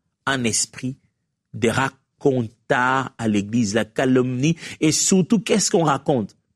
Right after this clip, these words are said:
Qu'il y ait des problèmes des gens. Écoutez-moi, homme de Dieu. Quand un esprit de distraction commence à t'attaquer par rapport à ta destinée, il va venir avec des informations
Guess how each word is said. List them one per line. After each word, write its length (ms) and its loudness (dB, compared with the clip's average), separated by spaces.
Qu'il 100 -2
y 80 2
ait 20 2
des 20 2
problèmes 340 -2
des 120 -2
gens. 160 -14
Écoutez-moi, 440 2
homme 120 0
de 80 2
Dieu. 200 -10
Quand 140 2
un 100 4
esprit 340 2
de 120 2
distraction 800 -2
commence 360 2
à 100 0
t'attaquer 460 -2
par 140 -2
rapport 160 -2
à 60 -2
ta 140 -4
destinée, 500 -8
il 160 4
va 180 2
venir 400 0
avec 300 -2
des 280 0
informations 1000 -4